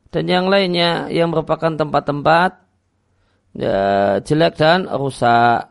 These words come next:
Fahadir rahalat, maka, ya, kunjungan ini atau perjalanan ini tanpa ragu, turasikh, itu akan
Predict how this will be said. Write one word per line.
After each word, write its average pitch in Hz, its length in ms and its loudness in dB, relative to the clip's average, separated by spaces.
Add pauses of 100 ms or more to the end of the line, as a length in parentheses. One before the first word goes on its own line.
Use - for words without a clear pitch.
(3500)
Fahadir 214 480 2
rahalat, 196 640 4
maka, 185 420 2 (680)
ya, 147 560 -2
kunjungan 180 480 0
ini 170 240 -2
atau 170 240 -2
perjalanan 156 640 2
ini 160 240 -2
tanpa 151 480 4
ragu, 170 800 2 (1200)
turasikh, 190 880 2
itu 175 220 0
akan 180 500 4